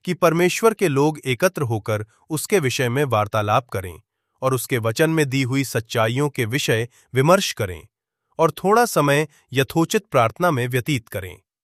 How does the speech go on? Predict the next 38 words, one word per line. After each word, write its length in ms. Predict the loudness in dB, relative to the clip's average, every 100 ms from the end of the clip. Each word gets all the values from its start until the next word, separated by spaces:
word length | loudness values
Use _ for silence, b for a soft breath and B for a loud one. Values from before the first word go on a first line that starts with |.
| _ _ _ _ _ 2
परंतु 360 | 4 2 -2
सब्बत 460 | 0 0 4 2 2
के 120 | 0
दिन 180 | 0 0
पर 180 | 2 0
भी 200 | -2 -2
ये 240 | 0 2
अवसर 400 | 2 0 0 0
अधिक 300 | 0 -2 0
समय 240 | 0 2
लगा 300 | 2 0 0
देने 400 | 2 2 2 -2 -6 _ _
और 140 | 0 2
दिलचस्पी 580 | 0 0 0 -2 -4
से 180 | -4 -4
खाली 400 | -4 0 0 2
होने 300 | -2 -2 -2
से 180 | -4 -6
थकाऊ 420 | -6 -2 0 2
नहीं 240 | 0 -2 -2
बनना 280 | -2 -2
चाहिए। 520 | -4 -4 -6 -10 -14 -18 _ _ _ _ _ _ _ 0
जब 200 | 2 4
कलीसिया 500 | 2 2 2 2 2
में 140 | 0
कोई 260 | 0 0 0
अध्यक्ष 520 | -4 -2 -4 -4 -2
न 80 | 0
हो, 400 | 0 -2 -6 -12 _ _ -6
तो 100 | -6
किसी 300 | -4 -4 -4
को 160 | -2
सभा 360 | 0 0 2 2
का 140 | 2
नेता 360 | 0 -2 -2 -2
नियुक्त 360 | 0 0 -2 -4
करना 320 | -6 -4 -6
चाहिए, 520 | -6 -8 -8 -12 -14